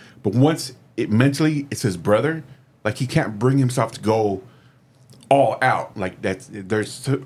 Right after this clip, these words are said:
part of him that's always like, "That's my brother. Like, I can't,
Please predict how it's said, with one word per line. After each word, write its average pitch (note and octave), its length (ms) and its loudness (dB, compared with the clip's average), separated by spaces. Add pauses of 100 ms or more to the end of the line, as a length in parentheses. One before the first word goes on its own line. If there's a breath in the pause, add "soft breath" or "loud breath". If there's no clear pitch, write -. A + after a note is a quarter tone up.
part C3+ 220 2
of C3 60 0
him A2 100 0
that's G#2 240 0
always A2+ 160 0
like, F#2 260 -2
"That's F#2 180 -6
my F2+ 80 -6
brother. G2 320 -2
Like, F2+ 160 -10
I F#2 60 -8
can't, G#2 360 -4